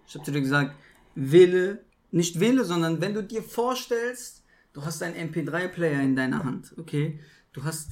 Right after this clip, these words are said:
diesen einen M P drei Player, du warst gerade auf dem Bolzplatz, es ist jetzt zwanzig Uhr, du musst seit einer Stunde schon zu Hause sein,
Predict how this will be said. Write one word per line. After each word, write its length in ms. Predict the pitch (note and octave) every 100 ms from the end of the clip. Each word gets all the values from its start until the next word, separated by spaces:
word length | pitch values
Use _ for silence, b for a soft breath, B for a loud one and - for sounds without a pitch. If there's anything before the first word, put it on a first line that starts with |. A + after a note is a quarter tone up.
| -
diesen 440 | C#3+ E3 F3+ E3+
einen 220 | - E3 D#3
M 120 | D3
P 100 | D3
drei 200 | C3+ C#3+
Player, 160 | C#3+
du 80 | B2+
warst 200 | C#3 D3
gerade 160 | C#3+ C#3
auf 120 | C3
dem 140 | G3+
Bolzplatz, 680 | D3 D#3 D#3+ D3+ D3+ - - _ b D3
es 140 | C#3
ist 140 | B2+
jetzt 340 | C#3+ - - -
zwanzig 440 | D3 D#3+ D#3+ -
Uhr, 140 | D#3 D3+
du 120 | C#3+
musst 220 | C#3+ C#3
seit 180 | C#3+ C3
einer 220 | C#3+ D#3
Stunde 280 | D3 D#3+ D3
schon 180 | D3 D3
zu 120 | C3+
Hause 280 | D3 D#3+ C#3+
sein, 420 | B2+ B2+ C#3+ D#3+